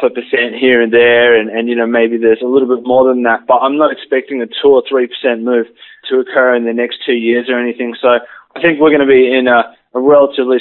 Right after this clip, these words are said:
subdued market in terms of how we see moves in terms of interest rates, but obviously this can move pretty quickly. Uh, and I really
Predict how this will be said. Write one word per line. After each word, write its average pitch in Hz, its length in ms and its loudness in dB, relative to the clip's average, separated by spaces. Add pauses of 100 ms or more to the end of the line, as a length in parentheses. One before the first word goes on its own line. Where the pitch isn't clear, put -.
subdued 120 400 -4
market 123 360 0
in 120 120 -2
terms 127 260 -4
of 117 160 2 (300)
how 123 200 2
we 127 160 -2 (100)
see - 280 2 (360)
moves 131 300 0
in 135 100 -4
terms 127 280 -4
of 123 80 -4
interest 135 420 0
rates, 131 340 2
but 139 80 4
obviously 131 300 0
this 127 220 2
can 117 180 -2
move 120 240 2 (480)
pretty 143 260 2 (100)
quickly. 147 480 2 (320)
Uh, 123 320 2
and 143 120 2
I 151 40 4
really 175 280 6